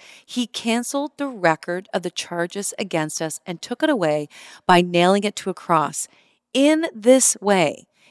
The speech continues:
he disarmed the spiritual rulers and authorities. He shamed them publicly by his victory over them on the cross." So even as you're saying that, even talking about even the power of sin that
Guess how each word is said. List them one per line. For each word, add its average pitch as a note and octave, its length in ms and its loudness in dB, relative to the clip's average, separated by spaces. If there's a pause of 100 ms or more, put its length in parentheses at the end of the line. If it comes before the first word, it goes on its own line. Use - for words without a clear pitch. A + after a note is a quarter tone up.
he C#4 320 2
disarmed A3+ 920 4 (220)
the G3 80 -4
spiritual G#3 500 0
rulers E3+ 560 0
and G3 140 -2
authorities. D#3 640 -4 (220)
He A#3+ 180 -2
shamed A3+ 480 2
them A3 180 2
publicly F3+ 760 -2
by D#3+ 160 4
his E3 220 -4
victory D#3+ 520 -4
over D#3+ 220 -4
them D#3 200 -4
on D3+ 80 -10
the D#3+ 60 -14
cross." D#3+ 500 -4 (380)
So - 140 0
even B3+ 220 -2
as E4+ 160 2
you're A#3 80 -2
saying G#3 280 -4
that, E3+ 160 -6
even A3 220 -4
talking G#3 420 -10
about D#3+ 480 -6 (380)
even A#3 180 0
the G3+ 80 2
power B3 360 -4
of F3 100 -4
sin - 540 -6 (440)
that - 180 4